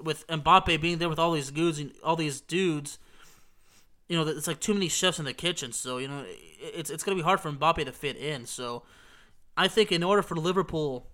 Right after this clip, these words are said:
to get Kylian Mbappe, they're gonna have to sell one of the, one of their best, one of their best players on, you know, it, whether it's Firmino, Mohamed Salah, or Sadio Mane. Something's gonna be done, and I'm sure Liverpool has a plan.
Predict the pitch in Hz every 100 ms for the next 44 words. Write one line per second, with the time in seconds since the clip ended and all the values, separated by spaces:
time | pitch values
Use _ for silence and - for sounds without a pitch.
0 | - _ _ _ - 160 147 185 175 175
1 | 156 117 135 156 - 113 - - - _
2 | _ _ _ _ _ _ _ 165 180 170
3 | 139 - 165 160 131 - - - _ _
4 | _ _ 147 156 160 147 135 156 156 131
5 | 131 131 117 151 160 151 127 123 127 -
6 | 143 139 120 - - 131 131 143 151 160
7 | 156 143 - 135 156 175 175 170 170 170
8 | - - - _ _ _ _ _ _ _
9 | 156 147 156 147 - 160 165 170 170 -
10 | - 143 139 165 160 139 127 165 170 117
11 | 120 - - - - - - - _ -
12 | - _ _ _ _ - - - 160 165
13 | 147 - 143 120 117 147 143 196 - 254
14 | 262 254 254 262 254 220 196 180 247 220